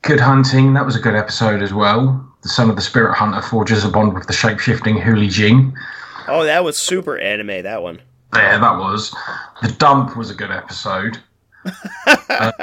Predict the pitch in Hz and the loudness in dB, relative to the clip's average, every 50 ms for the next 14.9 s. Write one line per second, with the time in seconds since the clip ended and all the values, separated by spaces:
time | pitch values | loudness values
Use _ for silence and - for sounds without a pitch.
0 | - - 139 135 131 139 143 - 131 131 127 127 - 233 - 185 175 175 185 185 | -8 -6 -4 -4 -4 -4 -4 -2 0 2 4 4 4 4 4 0 -2 0 0 0
1 | 185 190 202 214 190 180 165 151 135 147 160 156 131 110 107 107 - 131 127 104 | 2 2 2 2 2 0 0 0 0 2 0 0 -2 -4 -8 -8 -6 -6 -6 -6
2 | 101 - - - - - - - - - - 143 147 139 - 135 143 156 170 160 | -8 -10 -10 -8 -8 -8 -8 -8 -10 -6 -4 -4 -2 -2 0 0 0 0 0 0
3 | 156 156 151 147 - 156 143 - - - 139 117 - - 135 127 - 131 123 117 | 0 0 0 0 -2 -4 -10 -10 -10 -12 -12 -12 -10 -10 -10 -6 -4 -4 -2 -2
4 | - - 123 123 131 135 127 123 98 87 101 98 95 98 107 - 131 117 123 107 | -4 -4 -4 -2 -2 -2 -4 -6 -8 -4 -4 -4 -4 -6 -8 -10 -8 -6 -4 -4
5 | 104 92 101 98 92 92 98 104 110 110 123 - - - - - 98 98 - 95 | -4 -4 -6 -10 -12 -12 -8 -6 -6 -6 -6 -10 -14 -16 -14 -14 -14 -14 -14 -16
6 | 95 - _ _ _ _ - 110 104 95 - - - - _ _ _ _ _ _ | -18 -20 _ _ _ _ -4 0 2 2 2 0 -4 -10 _ _ _ _ _ _
7 | _ _ _ _ _ _ _ - - - - - - - _ _ - 110 110 - | _ _ _ _ _ _ _ -20 -20 -20 -20 -20 -20 -20 _ _ 0 2 2 2
8 | 107 110 107 107 107 110 110 107 - - - 123 120 117 113 101 90 - 92 - | 2 2 0 0 0 0 0 0 0 0 2 2 2 2 2 -2 -6 -8 -4 -2
9 | 110 101 92 90 87 87 - - - - - 95 90 90 92 92 - - 98 101 | -2 0 0 -2 -4 -6 -6 -6 -8 -6 -2 -2 -2 -2 -2 -6 -8 -4 0 2
10 | 101 98 98 95 98 95 - - 95 107 123 151 180 175 170 - - - - - | 2 2 2 2 0 -2 -2 0 2 4 6 6 6 4 2 -2 -6 -4 0 0
11 | 139 139 143 127 110 104 98 76 - - - - - 107 - - 95 90 85 87 | 2 4 4 2 2 0 -4 -6 -6 -8 -10 -12 -12 -12 -10 -8 -8 -6 -6 -6
12 | 90 90 87 - - - - - - - - - - - 104 98 - 107 117 117 | -6 -8 -10 -12 -18 -20 -20 -20 -20 -20 -20 -10 -6 -6 -6 -4 -4 -4 -2 -2
13 | 110 107 104 - - 110 107 95 92 92 90 - - 101 104 104 104 101 101 - | -2 -2 -4 -4 -2 0 0 0 -2 -4 -8 -10 -6 -2 0 0 0 0 0 0
14 | - - 120 107 90 - - 104 90 87 - - 92 85 82 - - | 2 2 2 2 0 -2 -4 -4 -6 -6 -6 -6 -6 -4 -4 -4 -6